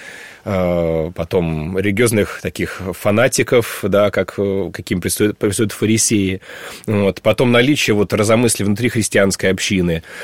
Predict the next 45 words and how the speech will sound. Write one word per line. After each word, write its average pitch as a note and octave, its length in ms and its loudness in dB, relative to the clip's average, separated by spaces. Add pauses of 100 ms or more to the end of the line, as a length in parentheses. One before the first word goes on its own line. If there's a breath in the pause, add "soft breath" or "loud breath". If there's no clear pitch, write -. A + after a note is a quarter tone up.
(120 loud breath)
вот, A2 220 2
э, C3+ 240 4
это D#3+ 180 2
всё, A3 340 4 (260 loud breath)
э, B2 840 4
то, G#3 140 6
с F#3+ 40 4
чем D#3 260 4
живёт D#3 280 4
человек E3 420 4
на A#2 100 2
протяжении, A#2 720 2
в E2 100 -2
общем-то, G2 300 -4
всей B2 200 0
своей G#2 280 2
истории, D3 420 0
да, D#3 280 4
и, - 120 -2 (380)
и, - 160 -14 (460 loud breath)
э, B2 220 6
вот C3 140 2
это D3 180 4
внутреннее C#3 540 4
противоречие E3+ 560 2
человека, A2+ 260 2
когда B2+ 240 2
оно, C3+ 220 4 (180)
оно F3 240 6
раскрывается E3 520 4
и E3 100 2
в D3+ 80 2
религиозной C#3 540 2
сфере, - 360 -6 (200)
вот. - 260 -8 (320 loud breath)
И D3 120 4
вопрос G#3+ 440 4
не G#3 80 4
в F#3 60 -4
том, A#3+ 140 2
что - 140 0
есть E3+ 280 2
это A#2 160 0
или A2 140 4
нет, B2 340 -2